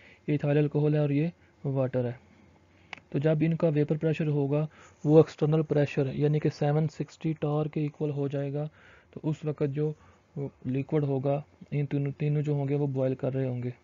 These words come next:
तो ईथर को देखें ये तकरीबन टू हंड्रेड tar से इसने स्टार्ट लिया और बड़ी जल्दी से ये वेपर इसके इंक्रीज होते हुए वेपर प्रेशर इसका बॉइलिंग पॉइंट के, बॉइलिंग पॉइंट की तरफ चला गया और यहाँ पे हमें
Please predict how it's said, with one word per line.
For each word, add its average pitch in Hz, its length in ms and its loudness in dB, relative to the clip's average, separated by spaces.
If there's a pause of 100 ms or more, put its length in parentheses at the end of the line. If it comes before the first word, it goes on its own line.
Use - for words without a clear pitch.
(260)
तो 147 80 -8
ईथर 143 280 -2
को 160 120 -2
देखें 151 260 -2
ये 156 120 2
तकरीबन 147 440 0
टू 165 180 2
हंड्रेड 147 320 0
tar 139 220 4
से 151 240 -2 (400)
इसने 151 200 -2
स्टार्ट 139 340 -2
लिया 156 280 2 (380)
और 143 120 2
बड़ी 143 200 4
जल्दी 139 340 2
से 151 240 -2 (120)
ये 143 400 0 (720)
वेपर 147 300 0
इसके 151 240 0
इंक्रीज 143 340 0
होते 143 240 0
हुए 143 240 2 (400)
वेपर 143 220 2
प्रेशर 143 300 -2
इसका 147 260 -2
बॉइलिंग 135 360 0
पॉइंट 139 300 0
के, 151 140 2 (1700)
बॉइलिंग 139 320 4
पॉइंट 139 300 0
की 139 80 2
तरफ 143 240 0
चला 139 220 4
गया 139 160 4
और 143 80 4
यहाँ 139 200 2
पे 143 120 2
हमें 143 240 2